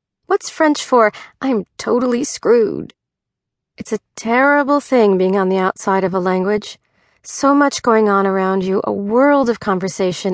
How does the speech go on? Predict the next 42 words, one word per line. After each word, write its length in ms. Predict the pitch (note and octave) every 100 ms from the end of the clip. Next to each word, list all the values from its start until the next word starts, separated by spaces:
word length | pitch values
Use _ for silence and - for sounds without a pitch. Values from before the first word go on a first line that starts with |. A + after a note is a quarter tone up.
| -
and 160 | F#3
there 160 | F3+ G#3+
you 220 | D4+ C4+
are, 320 | G3+ G3 F#3+ - - _ -
barred 340 | F#3+ F#3+ F3+
from 200 | - F#3+
entering. 520 | F#3 F3 F3 - G3+ - _ _ _ _ -
Your 160 | B3+ -
ignorance 480 | C4+ C4+ F#3 F#3 G#3
is 120 | G3
like 260 | G3+ F#3+ - - _ -
the 100 | F3+
bouncer 480 | A#3+ A#3+ A#3+ - -
at 80 |
a 120 | F#3 -
cool 180 | B3 A3+
club 360 | - A#3 F#3
who 80 | -
won't 260 | F#3 G3+ -
let 180 | G3+ F#3+
you 160 | F#3+
in. 320 | F#3+ - E3+ - _ _ _ _ _ _ _ _ _ -
Over 220 | D#4 G4
the 160 | E4+ B3+
years, 240 | A#3 G#3+ - -
each 200 | C4+ -
time 220 | - C#4 A#3+
I 60 |
came 220 | - G#3
to 100 | G3
Paris, 400 | - F#3+ F#3 F3+
despite 460 | - G3 - F#3 F3+
six 320 | - C#5 -
years 180 | G#3 F3+
of 140 | F3+
what 100 | G3
I 80 | F3+
thought 220 | - F3+
was 120 | F3 -
excellent 420 | F3 - F3+ E3
French 260 | - D#3 -
training, 460 | D#3 C#3 D3 F3